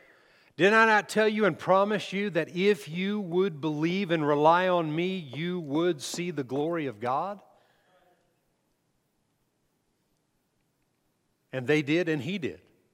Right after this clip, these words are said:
And Lazarus was raised from the dead.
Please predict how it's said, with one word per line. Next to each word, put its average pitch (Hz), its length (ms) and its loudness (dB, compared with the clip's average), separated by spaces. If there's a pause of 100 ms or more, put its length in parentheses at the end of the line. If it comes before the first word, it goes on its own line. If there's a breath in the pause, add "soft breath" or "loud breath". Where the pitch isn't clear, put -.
(3500)
And 120 120 -8
Lazarus 123 520 -2
was 107 220 -10
raised 139 340 -4
from 123 200 -10
the 120 100 -8
dead. 151 400 -4